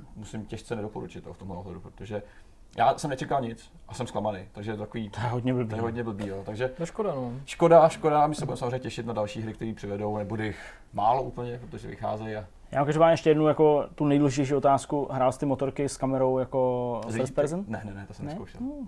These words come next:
Speaker 2: tak to
Speaker 1: To je, to
Speaker 2: zkus,
Speaker 1: už je
Speaker 2: no.
Speaker 1: blicí matro, že? To
Speaker 2: Tak,
Speaker 1: už
Speaker 2: teď jsem to chtěl říct, zkus to, ale prostě předtím jako nejez žádný pálivý jídlo, jo?
Speaker 1: Já
Speaker 2: Já jsem
Speaker 1: jsem
Speaker 2: nepálil dvakrát, ale ne tam vzadu, ale tady nahoře.
Speaker 1: <laughs> Já jsem pár motocyklů her jsem hrál právě spolu, třeba
Speaker 2: Jasně.
Speaker 1: Drive Cup, jo, ten byl šílený, že jo, tak když to víš, to a do toho to skákání, takže se to celý hejbe, klepe
Speaker 2: Já
Speaker 1: a
Speaker 2: jsem
Speaker 1: tak
Speaker 2: totiž
Speaker 1: dále.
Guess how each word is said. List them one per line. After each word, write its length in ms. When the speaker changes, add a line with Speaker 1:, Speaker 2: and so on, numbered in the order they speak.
Speaker 2:
tak 100
to 60
Speaker 1:
To 40
je, 40
to 60
Speaker 2:
zkus, 120
Speaker 1:
už 100
je 60
Speaker 2:
no. 40
Speaker 1:
blicí 240
matro, 240
že? 160
To 100
Speaker 2:
Tak, 120
Speaker 1:
už 80
Speaker 2:
teď 80
jsem 100
to 60
chtěl 120
říct, 160
zkus 200
to, 120
ale 100
prostě 260
předtím 340
jako 380
nejez 280
žádný 260
pálivý 380
jídlo, 240
jo? 160
Speaker 1:
Já 160
Speaker 2:
Já 60
jsem 60
Speaker 1:
jsem 100
Speaker 2:
nepálil 300
dvakrát, 420
ale 140
ne 160
tam 180
vzadu, 240
ale 120
tady 160
nahoře. 460
Speaker 1:
<laughs> 40
Já 160
jsem 180
pár 160
motocyklů 400
her 240
jsem 180
hrál 180
právě 200
spolu, 220
třeba 180
Speaker 2:
Jasně. 240
Speaker 1:
Drive 160
Cup, 80
jo, 140
ten 120
byl 100
šílený, 380
že 60
jo, 80
tak 100
když 140
to 100
víš, 140
to 100
a 20
do 80
toho 120
to 60
skákání, 460
takže 140
se 60
to 60
celý 180
hejbe, 240
klepe 260
Speaker 2:
Já 140
Speaker 1:
a 40
Speaker 2:
jsem 140
Speaker 1:
tak 80
Speaker 2:
totiž 100
Speaker 1:
dále. 100